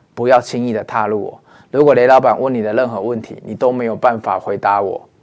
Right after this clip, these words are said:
你不适合做股票哦，你不适合自己做股票哦，你会把你的薪水全部 all in 下去，跟你去赌场一样，你就变成在赌，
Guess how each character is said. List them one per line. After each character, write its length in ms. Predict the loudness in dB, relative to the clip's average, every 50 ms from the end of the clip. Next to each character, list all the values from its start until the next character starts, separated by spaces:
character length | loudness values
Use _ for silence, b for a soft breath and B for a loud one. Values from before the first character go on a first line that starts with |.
| _ _
你 160 | -14 -14 -14
不 240 | -12 _ -10 -10 -10
适 260 | -10 -10 -8 -6 -6
合 160 | -4 -6 -8 -6
做 180 | -2 -2 -2
股 220 | -2 -2 -8 -16 -14
票 260 | -8 -4 -4 -4 -4
哦， 80 | -4 -6 -10 -14 _ b b b b b b b b
你 100 | -10 -10
不 240 | -6 -6 -4 -4 -4
适 240 | -2 0 2 2 2
合 180 | 2 0 -6
自 220 | -4 -2 -2 -2 -2
己 160 | -4 -10 -10
做 200 | -4 -2 -2 -2
股 200 | -2 -6 -14 -16 -14
票 220 | -10 -8 -8 -8
哦， 160 | -10 -12 -16 _ _ b b b b b b
你 100 | b -2
会 140 | 2 2 2
把 240 | 4 4 4 2 2
你 100 | 0 -2
的 80 | -4
薪 240 | -6 -6 -6 -6 -6
水 200 | -4 -4 -6 -6
全 200 | -6 -6 -6 -4
部 80 | -4 -4
all 260 | -2 0 0 0 0
in 120 | 0 -2 -4
下 160 | -2 -4 -4
去， 140 | -2 -4 -6
跟 240 | -4 -4 -4 -4 -4
你 80 | -6
去 140 | -6 -8 -10
赌 280 | -8 -6 -6 -4 -4 -4
场 220 | -4 -4 -6 -6 -6
一 80 | -8 -8
样， 120 | -8 -8 -8 _ _ _ _ _ _ _ _ _ _ _ _ _ _ _ _ _ _ _ _ -10
你 80 | -6
就 120 | -2 0 2
变 160 | 6 6 6
成 140 | 8 8 6
在 100 | 6 6
赌， 360 | 6 4 2 2 2 2